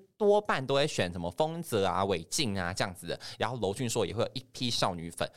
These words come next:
但如果要我选，我真的是选零九哎。<laughs>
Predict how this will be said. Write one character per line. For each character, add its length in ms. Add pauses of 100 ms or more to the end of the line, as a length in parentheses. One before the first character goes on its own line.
(200)
但 120
如 60
果 140
要 100
我 160
选， 240
我 80
真 140
的 80
是 100
选 320
零 220
九 440
哎。 160 (840)
<laughs> 40